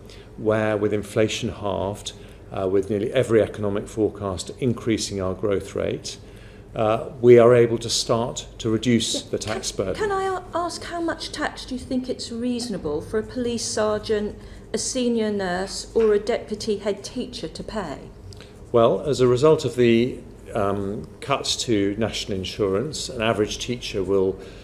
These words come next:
Speaker 1: uh, get about six hundred and thirty pounds more next year. On average,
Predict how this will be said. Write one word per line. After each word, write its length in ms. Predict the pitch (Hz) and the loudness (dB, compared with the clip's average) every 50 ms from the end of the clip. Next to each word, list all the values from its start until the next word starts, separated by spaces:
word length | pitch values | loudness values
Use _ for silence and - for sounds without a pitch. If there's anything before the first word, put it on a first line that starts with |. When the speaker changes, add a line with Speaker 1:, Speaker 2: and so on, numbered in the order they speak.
| - - - - - | -18 -18 -20 -8 -4
Speaker 1:
uh, 280 | 107 95 98 113 - - - 190 - 170 - - - - - - - | -2 0 0 -2 -4 -8 -10 -12 -12 -12 -12 -14 -14 -16 -16 -4 -2
get 140 | 131 110 101 | 0 0 2
about 300 | 107 - 113 113 110 - | 2 2 2 2 0 -2
six 220 | - 151 - - | -4 -4 -4 -4
hundred 220 | 113 110 98 101 98 | -4 -2 -2 -2 -4
and 100 | 95 92 | -6 -2
thirty 340 | - 117 104 98 - 113 | 2 2 2 2 0 -4
pounds 640 | 104 - - 107 104 98 92 90 90 85 - - - | -6 -6 -6 -4 -2 -2 -2 -2 -2 -4 -4 -6 -6
more 340 | 143 123 110 101 95 90 90 | -2 0 4 4 4 4 4
next 360 | 95 95 101 - - - - | 2 -2 -2 -4 -8 -6 -4
year. 120 | 107 101 98 | -2 -2 0
On 80 | 101 | 0
average, 380 | 101 101 92 98 92 85 - | -2 -2 -2 -2 -4 -4 -6